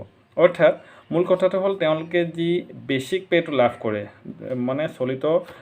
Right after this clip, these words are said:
চাকৰিটো যিটো বেচিক পে', সেই বেচিক পে'টো ফিগমেণ্ট ফেক্টৰৰ লগ-, লগত ইনটু হ'ব,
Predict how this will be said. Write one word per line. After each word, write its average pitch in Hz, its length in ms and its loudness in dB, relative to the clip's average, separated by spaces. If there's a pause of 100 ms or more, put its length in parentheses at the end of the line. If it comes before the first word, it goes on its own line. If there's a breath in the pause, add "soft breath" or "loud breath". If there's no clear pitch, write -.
চাকৰিটো 143 420 -4
যিটো 143 240 -6
বেচিক 135 380 -4
পে', 113 200 0 (200)
সেই 180 180 -2
বেচিক 143 400 -4
পে'টো 175 240 0
ফিগমেণ্ট 147 460 -6
ফেক্টৰৰ 143 300 -2
লগ-, 143 340 -2
লগত 135 280 -2
ইনটু 135 300 -4
হ'ব, 147 140 -2